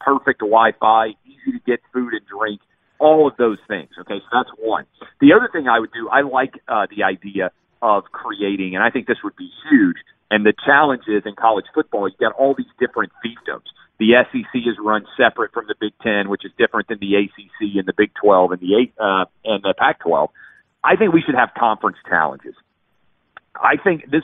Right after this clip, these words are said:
this I think would be insanely popular. To start the college football season,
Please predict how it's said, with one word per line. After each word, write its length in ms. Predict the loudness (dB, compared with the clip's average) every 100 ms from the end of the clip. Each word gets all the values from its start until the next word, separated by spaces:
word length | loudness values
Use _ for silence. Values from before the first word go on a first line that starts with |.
| -2
this 120 | -2
I 120 | 0 0
think 240 | -2 -6
would 120 | -8
be 140 | -8 -12
insanely 640 | -12 -6 -2 -2 -4 -8
popular. 480 | 0 0 0 -6 -16
To 540 | _ _ _ _ -16 -16 -18 -2
start 340 | 4 4 2 -2
the 80 |
college 400 | 0 2 4 2 -4
football 420 | -10 -6 -4 -4 -6
season, 360 | -12 -14 -16